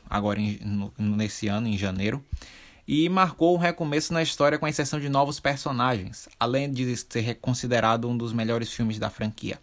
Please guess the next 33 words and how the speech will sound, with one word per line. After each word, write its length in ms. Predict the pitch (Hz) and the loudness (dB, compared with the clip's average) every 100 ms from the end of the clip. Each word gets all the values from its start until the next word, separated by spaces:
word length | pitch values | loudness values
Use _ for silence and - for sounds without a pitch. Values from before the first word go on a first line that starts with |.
| _ - - - - | _ -20 -20 -20 -10
O 80 | 143 | -6
filme 240 | 139 165 160 | -2 -2 0
de 120 | 151 | 0
terror 300 | 143 117 135 | 0 2 0
slasher, 600 | 107 104 147 160 95 95 | 0 2 2 0 -2 -2
né, 140 | 107 | -2
que 220 | - 110 | -2 -2
tem 200 | 104 - | -2 0
uma 140 | 127 120 | 0 2
legião 340 | 123 110 123 | 0 0 0
de 80 | 117 | -2
fãs 400 | - 113 139 117 | -2 0 0 0
e 60 | 117 | 0
abriu 200 | 127 156 | 0 -2
caminhos 320 | 156 135 143 | -2 -2 0
para 220 | 147 143 | 2 2
uma 100 | 143 | 2
nova 220 | 139 135 | 0 0
forma 260 | 131 135 135 | 0 0 -2
de 120 | 131 | -2
fazer 240 | 131 120 | -4 -4
terror 400 | 120 127 123 135 | -4 -2 0 0
mais 260 | 139 139 107 | 2 0 0
leve, 320 | 101 110 98 | 0 0 2
né? 200 | 101 110 - - - | -2 -2 -8 -20 -6
Esse 200 | 131 131 | -4 0
gênero 340 | 151 151 151 | 0 2 0
slasher, 500 | 143 113 127 147 151 | 0 0 -2 0 -2
ele 140 | 143 143 | 0 0
é 60 | |
muito 520 | 131 147 165 156 147 131 - | 0 -2 0 0 0 -2 -2
grande, 540 | 117 127 151 156 123 | 4 4 4 0 0
muito, 640 | 113 131 135 135 131 110 | 0 0 -2 -2 0 -2